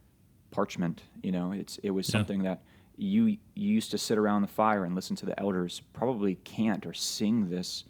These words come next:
Speaker 1: historical narrative to you, and that's how you knew how you came to be.
Speaker 2: Mm.
Speaker 1: Um, and you would go, they would go through the genealogy and talk about, you know, the, the generations of Adam down to the generations of Noah, and,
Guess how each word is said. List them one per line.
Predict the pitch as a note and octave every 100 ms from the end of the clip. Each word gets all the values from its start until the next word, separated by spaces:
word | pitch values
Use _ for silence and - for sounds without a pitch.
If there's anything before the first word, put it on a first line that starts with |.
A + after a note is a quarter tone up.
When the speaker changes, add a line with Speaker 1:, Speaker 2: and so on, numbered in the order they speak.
| - - - -
Speaker 1:
historical | - - A2 G2+ G2
narrative | F2+ F2+ B2 A2 -
to | -
you, | F2 F2 E2+ - - - -
and | - F#2+
that's | A#2 -
how | - A2+ A2
you | G2+ G#2
knew | G2 A#2+ A#2
how | F#2
you | G2+ F#2
came | - G2
to | F2
be. | - G2 G2 - - - - - - -
Speaker 2:
Mm. | G#2+ G#2 -
Speaker 1:
Um, | F2 E2+
and | G2
you |
would | F#2+
go, | G2+ G2+
they | -
would | G2+
go | F#2 G2+
through | -
the | G2+
genealogy | - G2 G2 F#2+ G#2 G2 F2+
and | E2+
talk | - F#2
about, | F2+ F#2 F2 - - - - - - -
you | G2
know, | F2
the, | F2+ - -
the | G2
generations | G#2+ G2+ G2 F#2+ G2 F2+
of | F#2
Adam | F#2+ F#2 F2+ E2+
down | F2+ F2+
to |
the | F2+
generations | F#2 F2+ F2+ F#2 F2
of | F2+
Noah, | F#2 F#2 F2 E2+
and, | F2